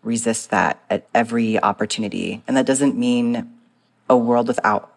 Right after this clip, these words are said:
violence or a world without retribution or holding people accountable or whatever. But the second that someone is no longer a human, you have carte blanche to do whatever you want to them. And it's, that is a very leaky, porous kind of concept,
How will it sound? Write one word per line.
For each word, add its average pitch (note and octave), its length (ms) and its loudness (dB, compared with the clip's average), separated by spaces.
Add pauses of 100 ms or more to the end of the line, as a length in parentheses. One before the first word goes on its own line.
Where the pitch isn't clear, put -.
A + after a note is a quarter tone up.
violence F3+ 600 4
or B2 160 4
a A#2 60 4
world A2 220 0
without A2+ 280 2
retribution A2 680 -2
or F#2+ 140 -2
holding A2 420 -2
people A2+ 360 -2
accountable A2 480 -2
or A2 140 0
whatever. A#2+ 640 0
But A#2+ 160 -2
the B2 80 -2
second C3+ 460 0
that A2 180 0
someone A#2+ 380 0
is A2 160 -2
no A#2 140 0
longer A2 340 0
a G#2 40 -2
human, B2+ 640 -2
you A#2 140 -2
have A#2 160 0
carte - 280 0
blanche G#2 300 -2
to G2+ 60 -8
do G2+ 140 -4
whatever G#2 340 -2
you G#2 140 -4
want G#2 260 -2
to - 80 -10
them. - 340 -4 (440)
And A2+ 160 2
it's, - 260 -4
that A#2+ 340 2
is A#2 140 -2
a A#2 60 -4
very A2+ 560 2 (1000)
leaky, B2+ 600 2
porous - 960 0
kind A#2 220 -2
of G#2+ 100 -4
concept, - 680 -2